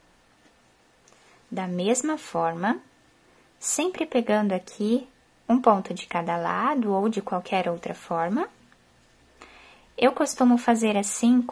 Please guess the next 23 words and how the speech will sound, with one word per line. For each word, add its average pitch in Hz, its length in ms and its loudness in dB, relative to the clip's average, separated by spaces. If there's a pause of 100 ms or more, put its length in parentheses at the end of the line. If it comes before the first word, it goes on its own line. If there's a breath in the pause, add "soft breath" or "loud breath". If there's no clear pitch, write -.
(120)
pegando 220 360 2
sempre 247 380 0
um 220 100 4
ponto 202 380 2
de 185 120 -8
cada 180 280 0
lado, 190 480 4 (880 soft breath)
pra 302 120 -2
que 302 140 0
a 294 40 0
costura 285 440 -2
não 277 160 0
fique 269 300 -4
muito 262 340 0
grossa. 185 560 0 (220 soft breath)
Mas 196 200 0
quem 302 200 -2
quiser 196 580 -2 (1300)
fazer 202 420 2
pegando 190 440 -2
dois 190 400 2
pontos, 196 720 -2
né, 214 240 0